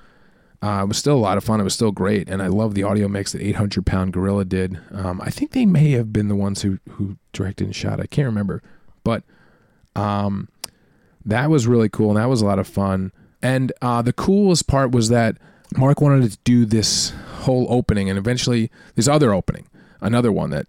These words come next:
that we hadn't, I hadn't cut. Uh, eventually, we, we, we just didn't do it because it was just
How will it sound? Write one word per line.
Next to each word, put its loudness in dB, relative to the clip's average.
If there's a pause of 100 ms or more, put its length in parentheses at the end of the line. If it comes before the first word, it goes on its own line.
(120)
that -6
we -2
hadn't, -2
I -6
hadn't 0
cut. -4 (440)
Uh, 0
eventually, 0
we, 2
we, 2
we 0
just -4
didn't -4
do 0
it -2
because -2
it 0
was -2
just -6